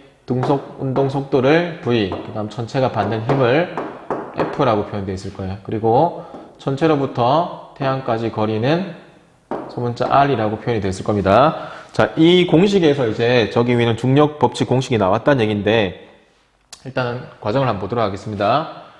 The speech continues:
어, 이 공이 천체가 받는 구심-, 어, 힘은 구심력이겠죠. 그래서 우리 R분의 구심력은 M V 제곱으로 작용한다는 걸 앞 시간에 배웠습니다. 그죠?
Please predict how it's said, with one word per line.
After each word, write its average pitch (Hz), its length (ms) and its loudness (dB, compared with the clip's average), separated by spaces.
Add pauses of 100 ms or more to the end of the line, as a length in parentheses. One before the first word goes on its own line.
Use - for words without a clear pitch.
(460)
어, 117 400 -2
이 170 160 0
공이 196 720 0
천체가 180 460 2
받는 143 520 -2
구심-, 170 380 -4
어, 113 140 -2
힘은 165 320 0
구심력이겠죠. 113 760 0
그래서 120 800 -2 (640)
우리 123 580 -4
R분의 127 800 -2
구심력은 127 500 0
M 147 240 0
V 151 220 4
제곱으로 113 420 0
작용한다는 113 680 -2
걸 147 520 0 (220)
앞 - 140 -4
시간에 120 300 6
배웠습니다. 147 420 4
그죠? 117 480 4